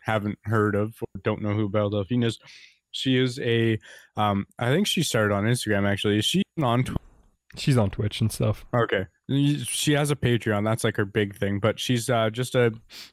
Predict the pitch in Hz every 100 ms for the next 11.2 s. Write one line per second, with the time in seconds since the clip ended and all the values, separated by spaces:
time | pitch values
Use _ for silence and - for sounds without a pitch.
0 | _ _ _ - - 120 117 127 117 143
1 | 135 160 135 131 _ - _ - 107 -
2 | - - - - 107 117 113 - - 113
3 | 113 117 - _ _ _ _ _ - 135
4 | - 131 147 117 110 127 - 110 113 131
5 | - 117 120 127 143 107 - - - _
6 | - 123 117 107 - 113 107 104 - 123
7 | 151 151 135 110 104 101 - - _ -
8 | - 120 104 95 95 - 127 123 117 107
9 | - 113 110 107 104 113 - - 107 107
10 | 101 98 104 - 107 107 98 98 107 104
11 | 104